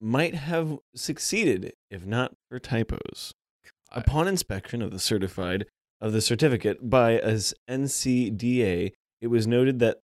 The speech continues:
Speaker 1: the font type and size changed in the document.
Speaker 2: Wha- <laughs>
Speaker 1: That's not even a typo. That's just not knowing how to use Microsoft Word well.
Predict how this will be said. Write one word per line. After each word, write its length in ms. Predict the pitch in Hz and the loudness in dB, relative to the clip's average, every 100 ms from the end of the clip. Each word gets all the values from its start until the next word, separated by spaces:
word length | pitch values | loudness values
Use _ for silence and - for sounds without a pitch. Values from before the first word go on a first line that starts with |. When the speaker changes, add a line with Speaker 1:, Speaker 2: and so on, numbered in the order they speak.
| _ | _
Speaker 1:
the 140 | 107 | -4
font 480 | 107 - 127 139 - | -4 -4 -4 -4 -6
type 380 | - 147 151 147 - | -4 2 2 0 -6
and 220 | 113 110 | -4 -2
size 640 | - 135 143 107 95 95 - _ | -2 -2 0 0 -2 -4 -8 _
changed 540 | - 135 127 127 131 - | -8 -2 0 0 -2 -6
in 100 | 110 | -4
the 80 | 120 | -4
document. 580 | - 101 - 90 95 - _ _ _ _ 135 | -2 -4 -4 -8 -8 -10 _ _ _ _ -8
Speaker 2:
Wha- 160 | 151 151 _ _ _ _ _ _ _ | -8 -8 _ _ _ _ _ _ _
<laughs> 140 | 185 170 - - | -10 -10 -10 -2
Speaker 1:
That's 160 | 165 226 | 0 4
not 160 | 202 | 4
even 160 | 143 120 | 6 4
a 100 | 101 | 2
typo. 400 | - 117 110 104 | 2 2 2 2
That's 220 | 120 139 | 2 2
just 180 | 175 151 | 0 2
not 240 | 120 120 | 4 4
knowing 220 | 120 117 117 | 2 0 0
how 60 | |
to 80 | 110 | 0
use 140 | 101 | 0
Microsoft 480 | 95 104 104 113 90 | 0 -4 -2 -4 -4
Word 280 | 92 104 110 | -4 -2 0
well. 260 | 87 87 | -2 -6